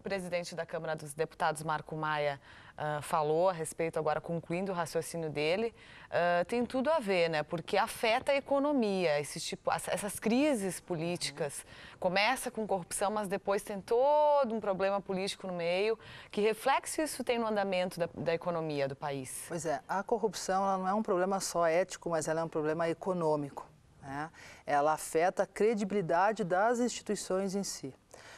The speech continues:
Speaker 2: Então, quando a gente tem corrupção, e nós temos, ela é endêmica no Brasil, ela já está enraizada desde o descobrimento do Brasil, isso significa dizer que um investimento no Brasil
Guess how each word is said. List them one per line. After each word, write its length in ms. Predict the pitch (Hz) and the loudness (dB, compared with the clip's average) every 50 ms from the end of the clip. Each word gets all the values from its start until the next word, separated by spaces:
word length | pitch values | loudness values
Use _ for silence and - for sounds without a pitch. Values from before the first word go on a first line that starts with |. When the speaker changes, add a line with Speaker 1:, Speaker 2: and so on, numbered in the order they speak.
| - - | -20 -4
Speaker 2:
Então, 200 | _ - 180 175 | _ -2 0 0
quando 220 | - - 220 254 294 | 0 0 2 2 4
a 60 | 277 | 2
gente 200 | 240 254 226 - | 2 0 0 0
tem 160 | - 226 233 | 0 0 0
corrupção, 760 | 220 - 214 185 185 175 - - - - 170 175 190 202 180 | 2 2 2 2 0 -2 -4 -6 -2 2 2 4 4 2 0
e 140 | 151 147 156 | -2 -2 -2
nós 320 | 151 151 156 170 165 - | 0 0 0 0 0 2
temos, 380 | - 185 175 196 202 185 160 143 | 2 4 4 4 2 2 2 2
ela 160 | 160 151 170 | 2 4 4
é 60 | 170 | 2
endêmica 680 | 170 170 160 143 151 156 175 202 214 196 160 - - 156 | 2 2 0 2 2 4 4 4 2 0 -2 -4 -4 -4
no 80 | 151 | -2
Brasil, 560 | 139 147 143 139 131 127 147 151 165 180 185 - - - - - | -2 -2 -2 -4 -2 -2 -2 -2 -2 -2 -4 -6 -12 -20 -18 -6
ela 220 | - 143 143 151 151 | -2 0 0 0 0
já 120 | 147 160 | 0 -2
está 220 | 151 - - 165 175 | -2 0 0 0 0
enraizada 800 | 180 156 165 175 180 190 160 147 156 147 143 170 185 160 143 131 | 0 0 0 2 2 2 2 4 4 4 4 4 2 0 -2 -4
desde 500 | 135 147 160 185 208 220 226 208 - 165 | -2 2 4 4 4 4 2 0 -4 -10
o 40 | |
descobrimento 500 | 156 - - - 165 151 147 156 160 156 | -12 -10 -8 -8 -8 -6 -6 -8 -8 -8
do 80 | 151 160 | -6 -6
Brasil, 500 | 147 151 147 139 - - 170 185 196 190 - - - - - - - - - | -6 -6 -6 -8 -10 -10 -10 -10 -10 -12 -14 -18 -20 -20 -20 -20 -20 -16 -6
isso 320 | - - 208 220 - 240 220 | -2 0 0 0 0 -2 -4
significa 580 | - 226 202 233 220 220 - - 226 - 240 | -4 -2 0 0 0 0 0 -2 -2 0 0
dizer 360 | 214 190 214 170 170 185 170 | 0 0 0 2 2 2 0
que 120 | 170 - 208 | 0 0 0
um 80 | 220 | 0
investimento 680 | 240 240 214 214 202 185 - - 185 175 180 185 - 185 | 2 2 2 2 0 0 -2 -4 -4 -4 -4 -6 -6 -6
no 100 | 180 165 | -4 -2
Brasil 580 | 156 156 156 147 131 131 156 165 190 220 208 | 0 0 0 0 -2 -2 0 2 2 2 2